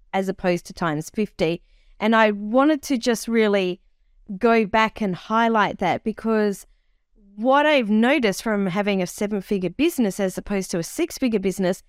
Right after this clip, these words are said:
is that it's actually easier to have a seven-figure business because we're really honing in on what works.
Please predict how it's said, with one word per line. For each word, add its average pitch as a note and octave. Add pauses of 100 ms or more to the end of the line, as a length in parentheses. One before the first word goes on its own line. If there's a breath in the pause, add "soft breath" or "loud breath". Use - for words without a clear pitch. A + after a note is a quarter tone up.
(220)
is A#3
that B3
it's -
actually F4
easier G3+
to A#3+
have A3+
a A#3+
seven-figure A#3
business C4 (260 soft breath)
because B3+
we're C4
really C#4
honing A#3
in A3
on G3+
what G3
works. F#3+